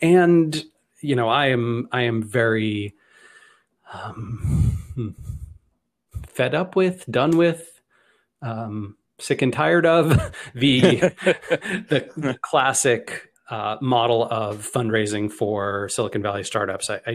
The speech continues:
Speaker 1: don't think, I don't think it's right for most companies. I don't think it's right
Speaker 2: Mm.
Speaker 1: for most founders. I don't even think it's right for most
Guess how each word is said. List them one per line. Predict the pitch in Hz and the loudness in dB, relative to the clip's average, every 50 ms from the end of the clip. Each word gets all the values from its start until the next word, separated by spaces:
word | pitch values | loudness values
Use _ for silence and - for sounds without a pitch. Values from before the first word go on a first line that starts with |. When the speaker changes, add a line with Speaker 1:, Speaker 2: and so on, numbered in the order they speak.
| 107 - - | -8 -4 -2
Speaker 1:
don't | 127 120 117 113 113 110 | 0 2 2 0 -2 -4
think, | - - 127 110 107 107 107 - - - - _ _ _ _ _ _ _ _ _ _ _ _ _ _ _ _ - | -4 -2 -2 0 -2 -4 -8 -12 -16 -18 -20 _ _ _ _ _ _ _ _ _ _ _ _ _ _ _ _ -4
I | - 123 | 0 2
don't | 123 127 117 117 | 2 2 2 2
think | - 117 110 123 | 0 0 0 0
it's | 113 - - | -2 -2 0
right | 123 117 117 117 113 113 - - - | 0 2 2 4 2 0 -2 -4 -10
for | - - - 113 107 110 110 107 107 104 | -10 -4 -2 0 0 2 0 0 -2 -2
most | 113 117 117 110 - - | -2 -2 -2 -2 -2 -2
companies. | - - 131 160 - 180 180 190 202 208 202 - - - - | 0 0 0 2 4 4 4 4 4 2 -4 -6 -6 -6 -4
I | 120 123 | -2 -2
don't | 120 113 110 | 0 0 -2
think | 135 107 | -2 -2
it's | - 110 | -2 0
right | 107 117 113 - | 2 0 0 0
Speaker 2:
Mm. | |
Speaker 1:
for | - 117 | -2 -4
most | 113 110 101 - - | -4 -4 -4 -4 -6
founders. | - - 139 143 147 151 151 147 151 147 143 143 139 139 - - - - _ _ _ _ _ _ _ _ _ _ - | -2 -2 0 0 2 0 2 2 2 2 2 2 0 -2 -4 -6 -6 -8 _ _ _ _ _ _ _ _ _ _ -6
I | 120 123 | -4 -2
don't | 123 120 120 123 | 0 0 2 2
even | 113 113 104 | 0 0 0
think | 123 113 110 | -2 -4 -4
it's | 101 - 123 | -4 -2 0
right | 120 123 - | 0 0 0
for | - 117 | -2 -4
most | 107 110 107 - - - | -4 -4 -4 -6 -8 -10